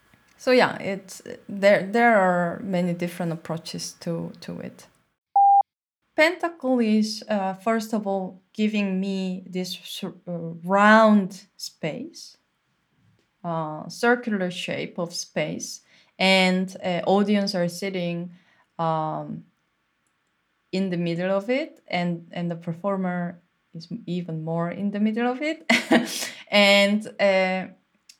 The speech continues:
the way that the Pentacle system is, uh, specializing the sound is,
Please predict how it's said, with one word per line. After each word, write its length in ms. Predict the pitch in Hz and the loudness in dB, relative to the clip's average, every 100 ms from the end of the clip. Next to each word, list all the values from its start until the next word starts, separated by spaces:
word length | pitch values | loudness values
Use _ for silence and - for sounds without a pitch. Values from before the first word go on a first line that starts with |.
| _ _ | _ _
the 200 | 190 202 | -4 -2
way 480 | 208 226 254 359 339 | 2 4 4 2 0
that 360 | 208 196 - _ _ - - - - | 2 0 -2 _ _ -20 -18 -16 -8
the 260 | 190 190 185 | -4 -2 -2
Pentacle 400 | 214 214 220 214 | 0 0 -2 -4
system 680 | 208 - 226 - 202 190 196 - _ _ _ _ | -6 -6 -8 -4 -4 -4 -8 -14 _ _ _ _
is, 460 | - 196 196 185 - _ _ _ _ 185 | -6 -4 -4 -6 -12 _ _ _ _ -6
uh, 580 | 180 175 180 180 - - | -4 -4 -4 -6 -10 -14
specializing 880 | 175 - 226 214 208 190 190 190 190 | -14 -6 -4 -2 -2 0 -2 -2 -6
the 80 | 185 | -8
sound 440 | - 185 185 175 - | -6 -2 -2 -4 -6
is, 520 | 180 175 - - | -8 -8 -10 -18